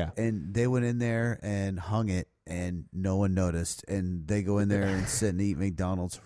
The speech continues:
Speaker 2: right in front of it. Right, like, l-, you can see in the picture, they're literally right in front of themselves.
Speaker 1: Yeah, yeah, yeah. They're eating. It's like, it's, yeah,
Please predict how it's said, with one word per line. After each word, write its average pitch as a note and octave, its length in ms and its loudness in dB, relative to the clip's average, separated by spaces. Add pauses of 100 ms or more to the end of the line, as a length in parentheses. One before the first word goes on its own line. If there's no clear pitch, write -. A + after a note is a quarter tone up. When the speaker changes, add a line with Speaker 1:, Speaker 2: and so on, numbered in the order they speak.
Speaker 2:
right G#2 400 2
in A2 80 -4
front G#2 300 0
of F2+ 80 -4
it. E2 60 -4
Right, G#2+ 260 2
like, G#2+ 140 0 (100)
l-, A#2+ 200 -4
you D#3 60 -2 (100)
can C3 200 -2
see C#3+ 240 4
in A#2+ 80 4
the G#2+ 80 0
picture, G#2 380 -2 (340)
they're A2+ 420 6 (220)
literally B2+ 320 6
right A2 240 4
in G#2+ 80 0
front G#2 200 0
of G2 60 0
themselves. F2+ 560 -4
Speaker 1:
Yeah, A2+ 380 8
yeah, A#2 340 4 (180)
yeah. B2+ 260 6
They're A2+ 160 4
eating. A#2 340 0
It's G#2+ 200 -4
like, A#2 140 0
it's, - 400 -6 (380)
yeah, G#2 180 0